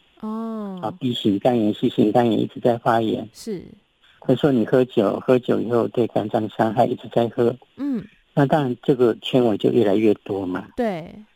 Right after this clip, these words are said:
Speaker 2: 越来越多就会走到肝硬化的路，就好像
Speaker 1: 哦。
Speaker 2: 我们讲一个丝瓜就好了。
Speaker 1: 是。
Speaker 2: 丝瓜刚长出来不是很有弹性吗？
Speaker 1: 对。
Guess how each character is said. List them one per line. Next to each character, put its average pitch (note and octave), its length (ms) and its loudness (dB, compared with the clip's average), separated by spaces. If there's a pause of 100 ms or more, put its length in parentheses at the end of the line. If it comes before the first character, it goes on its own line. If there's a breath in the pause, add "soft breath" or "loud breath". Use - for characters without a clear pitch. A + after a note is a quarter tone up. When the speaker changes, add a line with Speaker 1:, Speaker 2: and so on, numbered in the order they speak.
(180)
Speaker 2:
越 D#3 140 4
来 C3+ 60 4
越 C3+ 140 4
多 B2+ 160 2
就 C3 140 0
会 B2+ 80 2
走 F2 160 -2
到 A2 380 -2 (340)
肝 A2+ 180 -4
硬 A2+ 140 -4
化 A#2+ 160 -2
的 G2+ 140 -6
路， G#2+ 180 -6
就 E3 160 0
好 D3+ 140 0
像 C#3 260 0
Speaker 1:
哦。 G3 140 -12 (640)
Speaker 2:
我 A2 60 -6
们 B2+ 100 2
讲 B2 180 0
一 B2+ 80 0
个 A#2+ 180 -8
丝 - 300 -4
瓜 A#2 240 2
就 A2+ 220 -2
好 A2+ 220 -6
了。 A2+ 160 -10
Speaker 1:
是。 F3+ 420 -10
Speaker 2:
丝 E3+ 240 -4
瓜 D3 320 0
刚 C#3+ 220 0
长 G2+ 180 -4
出 C#3 140 -2
来 A2+ 100 4
不 A2 160 -2
是 G#2 80 -6
很 A#2+ 140 2
有 G#2 140 2
弹 G#2 280 -4
性 A2 340 -4
吗？ G2 280 -8
Speaker 1:
对。 F#3 360 -8